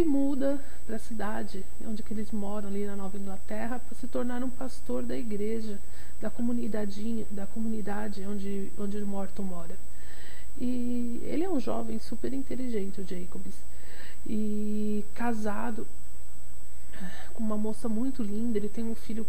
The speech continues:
pequeno. E em pouco tempo o pastor e, e a sua esposa vão conquistando o seu lugar lá na comunidade e com seu jeitinho diferente de ensinar a juventude, conquista cada vez mais os fiéis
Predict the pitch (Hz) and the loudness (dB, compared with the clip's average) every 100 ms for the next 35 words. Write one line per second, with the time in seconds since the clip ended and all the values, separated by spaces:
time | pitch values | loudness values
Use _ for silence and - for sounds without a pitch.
0 | - - - 196 202 233 208 - - - | 0 0 0 0 0 0 0 0 0 0
1 | - - - - 254 240 240 247 247 262 | 0 0 0 0 0 2 2 2 0 0
2 | 262 339 359 330 - 262 294 269 - 226 | 0 0 0 0 0 0 0 0 0 0
3 | - - 233 262 233 220 214 214 220 233 | 0 0 0 0 0 0 0 0 0 0
4 | - 254 233 - - 240 240 247 294 - | 0 0 0 0 0 0 0 0 0 0
5 | 277 - - 277 294 254 - 247 226 208 | 0 0 0 0 0 0 0 0 0 0
6 | 240 240 233 240 233 220 233 226 214 196 | 0 0 0 0 0 0 0 0 0 0
7 | 226 240 240 233 220 233 - - - - | -2 -2 0 0 0 0 0 0 0 0
8 | 269 269 262 254 262 247 - 247 240 240 | 0 0 0 0 0 0 0 0 0 0
9 | 262 240 240 254 247 240 220 233 233 226 | 0 0 0 0 0 0 0 0 0 0
10 | 226 226 208 214 214 220 220 214 - 233 | 0 0 0 0 0 0 0 0 0 0
11 | 240 226 240 - - - - 262 247 - | 0 0 0 0 0 0 0 0 0 0
12 | 262 269 254 233 240 285 285 254 262 254 | 0 0 0 0 0 0 0 0 0 0
13 | 240 - 262 214 240 - - | 0 0 0 0 0 0 0